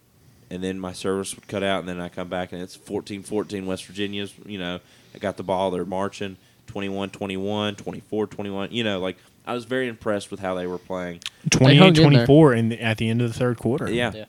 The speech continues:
Speaker 1: they just, they hung in there, and then T C U just put a nail in the coffin right there at the end of the fourth to seal the game up.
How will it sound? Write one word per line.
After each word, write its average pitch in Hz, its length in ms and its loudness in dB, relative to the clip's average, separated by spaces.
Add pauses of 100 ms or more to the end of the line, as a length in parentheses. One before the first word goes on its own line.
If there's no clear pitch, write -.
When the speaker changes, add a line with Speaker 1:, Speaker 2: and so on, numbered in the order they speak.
(100)
Speaker 1:
they 104 160 -4
just, 104 200 -8
they 98 100 -2
hung 107 240 -4
in 107 120 -4
there, 104 200 -4
and 95 160 -8
then 92 80 -8
T 107 160 -10
C 101 160 -10
U 92 80 -4
just - 160 -12
put 92 100 -6
a 87 40 -10
nail 87 160 -8
in 87 80 -10
the - 20 -14
coffin 87 380 -10
right 85 160 -10
there 87 100 -6
at 85 80 -10
the - 140 -14
end 82 80 -14
of 82 60 -20
the - 60 -20
fourth 85 300 -8 (340)
to 85 240 -10 (100)
seal 85 220 -8
the 80 100 -14
game 82 260 -12
up. 82 200 -10